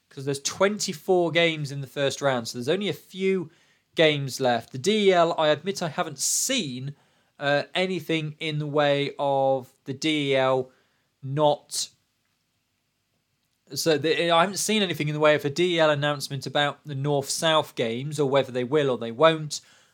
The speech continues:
Um, but I'll make sure that we're up to date on that for next week's podcast. We'll have a quick look at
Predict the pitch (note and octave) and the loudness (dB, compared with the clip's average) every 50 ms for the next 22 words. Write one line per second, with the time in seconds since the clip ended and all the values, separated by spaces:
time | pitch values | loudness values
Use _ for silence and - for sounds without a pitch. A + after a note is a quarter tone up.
0 | _ - C3 C3 C3+ C3 C3 B2+ B2+ B2+ B2+ - - C#3 C#3 C3+ C3 B2+ C#3 D3+ | _ -4 2 4 4 4 4 4 2 -2 -4 -4 0 2 4 4 4 2 2 0
1 | D#3+ D#3+ D3 C3+ - - D3+ D3 C#3 C3+ B2+ C3 A2+ A#2+ C#3 C#3 C#3 C#3 C#3 - | 0 -2 -2 -4 -4 -2 0 2 2 2 0 -2 -4 -4 -2 -4 -4 -4 -6 -4
2 | - C#3 C3+ C3 B2 C3 A#2+ A#2+ B2+ B2 B2 - - - - - - C3+ B2 A#2+ | 0 0 0 0 0 -4 -8 -6 -6 -6 -8 -8 -14 -20 -18 -10 -6 -6 -4 -4
3 | B2 B2+ B2+ - - - - - B2+ A#2+ A2+ - - - - - D#3 C#3+ D3 - | -4 -4 -4 -4 -4 -6 -10 -8 -8 -10 -10 -10 -12 -8 -2 0 0 0 0 -2
4 | - A2+ G2+ - - - - - - _ - - _ _ _ _ _ _ _ _ | -10 -10 -10 -10 -12 -14 -14 -14 -16 _ -20 -20 _ _ _ _ _ _ _ _
5 | _ _ _ _ _ _ - E3+ D#3 D#3 G#3 G3+ G3 - - - - - A#3+ A#3+ | _ _ _ _ _ _ -6 -4 0 0 2 0 0 -2 -6 -10 -4 2 4 4
6 | G3 - - - F3+ F3+ F#3 F#3 E3 D3+ - - _ _ - E3 E3 D#3+ D#3+ D3 | 4 2 0 -4 0 2 2 2 2 -2 -6 -20 _ _ -2 0 0 0 -2 -4
7 | - - | -10 -10